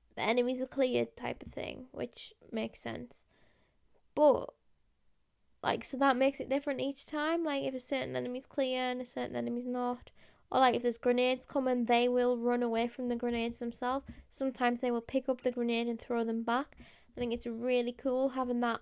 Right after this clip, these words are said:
on our side as well as on the enemy side. Um, like, we can't control it. And I think that in itself is super immersive. Like, in real life, you wouldn't be able to control your team, but you would be able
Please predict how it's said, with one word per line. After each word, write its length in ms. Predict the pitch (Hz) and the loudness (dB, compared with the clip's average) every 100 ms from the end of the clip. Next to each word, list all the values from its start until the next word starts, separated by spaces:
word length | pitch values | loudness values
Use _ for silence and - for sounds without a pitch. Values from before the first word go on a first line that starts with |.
| - | -2
on 220 | 240 233 - | 0 0 -2
our 240 | - 226 233 | -2 0 -2
side 580 | - 214 208 226 240 - _ _ _ _ _ | -4 -4 -4 -4 -6 -14 _ _ _ _ _
as 160 | 240 220 | -2 2
well 200 | 226 220 | 4 4
as 100 | 233 | 2
on 120 | 233 | 2
the 100 | 233 | 2
enemy 220 | 233 240 | 0 -2
side. 480 | 240 247 247 277 269 _ _ _ _ _ _ | -2 -2 0 -2 -4 _ _ _ _ _ _
Um, 240 | 226 220 - | -2 0 0
like, 200 | 226 - | -2 2
we 160 | 254 | 0
can't 260 | 269 294 247 | 2 0 0
control 600 | 240 240 - 262 247 208 | -2 -2 0 2 2 2
it. 240 | 214 247 - - - - - - - - - _ _ | 2 0 -8 -20 -20 -20 -20 -20 -20 -20 -20 _ _
And 320 | 190 240 233 - | 2 4 2 0
I 200 | 240 240 | -4 -2
think 220 | 285 240 | -2 2
that 140 | 262 | 2
in 100 | 240 | 2
itself 420 | 247 240 262 240 269 | 0 2 2 2 0
is 160 | 240 | -4
super 320 | - 247 240 | -2 -2 0
immersive. 640 | 240 233 226 233 - 269 294 | 0 2 0 0 -2 -2 0
Like, 360 | 262 226 226 - - - - _ _ _ _ _ _ _ - | 0 0 0 -8 -20 -20 -20 _ _ _ _ _ _ _ -2
in 140 | 262 | 2
real 200 | 262 254 | 6 6
life, 340 | 240 240 294 277 | 6 6 4 0
you 120 | 247 | 0
wouldn't 260 | 240 247 | 2 2
be 140 | 240 233 | 2 0
able 120 | 233 | 0
to 60 | - | -4
control 360 | 254 - 254 | -6 -2 -2
your 120 | 240 | -2
team, 560 | 240 - 269 233 262 277 | -4 -2 -2 0 -2 -2
but 200 | 254 240 | 0 0
you 140 | - 240 | -2 -2
would 140 | 233 | -2
be 200 | 240 233 | 0 0
able 460 | 233 233 233 240 | 0 -2 -2 -4